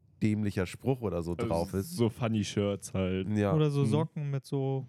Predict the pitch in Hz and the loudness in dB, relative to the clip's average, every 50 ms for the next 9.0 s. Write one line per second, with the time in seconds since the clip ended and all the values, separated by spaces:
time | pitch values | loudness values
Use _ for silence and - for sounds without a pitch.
0 | - _ 151 147 143 143 143 - - - 190 185 - - 165 151 147 - - 160 | -10 _ -6 -4 -4 -4 -4 -6 -4 -4 -4 -4 -4 -4 -6 -6 -6 -6 -6 -6
1 | 151 151 151 151 - 151 156 151 160 160 156 156 107 110 117 120 131 156 123 117 | -6 -6 -6 -8 -8 -10 -12 -10 -10 -8 -2 0 2 4 4 4 2 2 0 0
2 | 113 117 117 123 123 113 107 117 120 117 107 98 - - 92 90 95 98 101 107 | 2 2 2 2 0 0 0 0 2 2 0 0 -2 -6 -8 -8 -6 -4 -2 0
3 | 92 104 98 107 113 - 107 95 85 90 98 107 117 120 113 - - - _ _ | 2 2 2 2 0 -2 -4 -4 -2 0 2 4 4 4 2 -2 -8 -18 _ _
4 | _ - 98 92 110 95 90 90 - - 104 107 107 104 95 98 - - 104 95 | _ 0 0 2 2 -2 -2 -2 0 0 0 2 0 -2 -2 -2 -2 -2 -2 0
5 | 92 104 104 107 110 107 104 104 95 - _ _ - _ _ _ - 143 139 139 | 2 2 2 2 2 0 0 -2 -2 -4 _ _ -20 _ _ _ -4 0 0 2
6 | 135 110 - 101 110 113 113 104 104 - - - - 110 113 117 117 - - - | 0 0 -2 -4 -2 -2 -2 -2 -4 -8 -6 -2 0 0 0 0 -2 -6 -12 -20
7 | _ _ _ _ - - - 104 104 113 113 - 123 117 107 107 101 - - - | _ _ _ _ -10 -6 0 2 2 2 2 0 -2 -2 -2 -2 -4 -6 -6 -4
8 | 104 101 - - - - - 123 117 120 110 113 104 - - - 107 101 104 110 | -4 -4 -4 -6 -6 -2 0 2 2 2 0 0 -4 -6 -2 0 0 0 0 -2